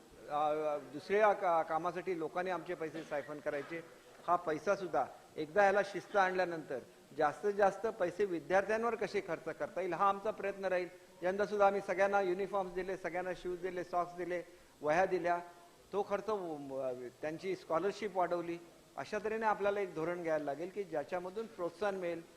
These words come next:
आ, माझी शाळा सुंदर शाळा, जवळजवळ सत्त्याऐंशी कोटी रुपये हे मुलांच्या वेगवेगळ्या त्या शाळांना बक्षीस म्हणून दिले जाणार. शाळांची परिस्थिती सुधारेल, तिथं एज्युकेशनचा दर्जा सुधारेल,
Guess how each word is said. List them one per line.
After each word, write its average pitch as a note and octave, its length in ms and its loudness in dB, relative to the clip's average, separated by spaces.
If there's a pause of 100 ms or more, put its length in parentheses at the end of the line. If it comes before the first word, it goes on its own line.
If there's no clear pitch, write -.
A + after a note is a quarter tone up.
(220)
आ, D#3 100 -2
माझी E3 320 0
शाळा F#3+ 220 4
सुंदर F#3 400 -2
शाळा, E3+ 280 2 (360)
जवळजवळ F#3 240 0
सत्त्याऐंशी F#3+ 520 -6
कोटी F3 440 -4
रुपये G3 380 0 (340)
हे F3 80 -2
मुलांच्या F#3+ 520 2
वेगवेगळ्या F3 500 0
त्या G3 240 0
शाळांना E3+ 320 2
बक्षीस F3+ 420 -6
म्हणून G3 240 -4
दिले F3 240 -2
जाणार. C3+ 280 -4 (400)
शाळांची F3+ 340 2
परिस्थिती F#3 520 -4
सुधारेल, D#3+ 760 -4
तिथं D#3+ 160 -2
एज्युकेशनचा F#3 680 -2
दर्जा D#3 380 2
सुधारेल, D#3 420 -2